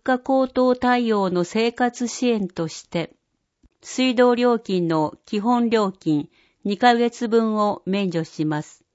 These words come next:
令和八年三月検針分、二月、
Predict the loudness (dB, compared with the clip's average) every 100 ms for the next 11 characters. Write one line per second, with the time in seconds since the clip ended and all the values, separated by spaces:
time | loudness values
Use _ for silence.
0 | _ _ _ _ _ _ _ _ _ _
1 | _ _ _ _ _ _ -2 4 4 4
2 | 2 0 -6 -4 0 0 0 -4 _ _
3 | -10 0 2 2 0 -4 -6 -4 -2 -2
4 | -2 -2 -2 -6 -8 -12 _ _ _ _
5 | _ _ _ -8 -6 -2 -2 -4 -20